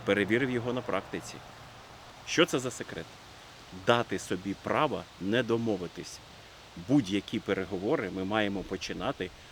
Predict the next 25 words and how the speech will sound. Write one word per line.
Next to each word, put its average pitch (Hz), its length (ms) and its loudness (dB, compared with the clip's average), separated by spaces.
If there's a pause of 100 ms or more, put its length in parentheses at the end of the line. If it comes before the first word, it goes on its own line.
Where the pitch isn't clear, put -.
(160)
з 90 100 -10
глибокою 107 600 4
внутрішньою 110 580 -2
впевненістю, 135 640 -2
що - 180 -4
ми 127 100 0
можемо 135 440 -2
і 160 80 4
не 190 120 0
домовитись. 135 640 -4 (880)
Що 127 120 2
якщо 131 240 2
ми 233 100 2
не 202 60 0
домовимось, 190 580 4
світ - 360 -4
не 135 80 6
зруйнується, 127 680 2
бізнес 127 480 -2
не 117 80 0
впаде 123 360 0
і 208 120 0
нічого 196 360 0
не 190 100 -6
трапиться. - 460 -4